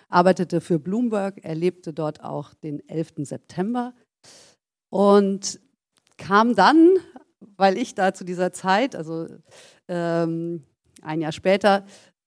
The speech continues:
in China war, kam er nach China und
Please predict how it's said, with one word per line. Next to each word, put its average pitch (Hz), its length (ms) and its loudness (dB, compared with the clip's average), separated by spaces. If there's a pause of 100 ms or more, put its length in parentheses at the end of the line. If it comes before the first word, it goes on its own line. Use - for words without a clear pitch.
(140)
in 175 160 -6
China 285 360 4
war, 233 340 0 (260)
kam 190 240 -2
er 180 180 -6
nach 160 160 -10
China 226 520 -10
und 190 640 -4